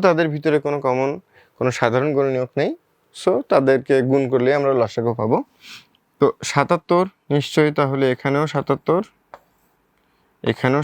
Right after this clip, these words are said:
সাতাত্তর। আমরা আগেই নির্ণয় করেছি যখন আমরা গসাগু নির্ণয় করেছিলাম না? দেখো ভগ্নাংশগুলো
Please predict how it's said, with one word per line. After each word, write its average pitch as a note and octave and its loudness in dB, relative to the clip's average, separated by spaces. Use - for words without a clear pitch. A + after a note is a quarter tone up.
সাতাত্তর। D3 -2
আমরা B2+ 4
আগেই C#3 2
নির্ণয় E3+ 0
করেছি C#3+ -2
যখন C#3 -2
আমরা B2 2
গসাগু C#3 2
নির্ণয় C3 -2
করেছিলাম G#2 -4
না? D3+ 0
দেখো F#3+ 0
ভগ্নাংশগুলো D#3+ 2